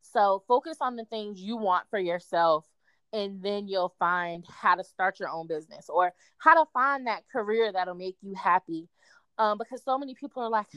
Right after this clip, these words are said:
"I don't know, I like doing things, but there's nothing really I'm passionate about." But as you talk to them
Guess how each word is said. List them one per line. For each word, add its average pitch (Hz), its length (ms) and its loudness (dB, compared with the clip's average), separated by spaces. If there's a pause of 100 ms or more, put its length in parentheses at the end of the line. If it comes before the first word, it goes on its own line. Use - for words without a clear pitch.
(160)
"I 320 80 -4
don't 359 160 0
know, 208 280 0
I 226 100 0
like 233 260 -2 (160)
doing 202 320 -4
things, 202 440 -12 (300)
but - 80 -2
there's 247 180 6
nothing 247 320 0
really 226 220 2
I'm 175 160 -2
passionate 226 580 2
about." 170 380 -2
But 196 200 0 (100)
as 202 200 -8
you 196 120 -18
talk 269 400 0
to 294 80 -10
them 180 320 -10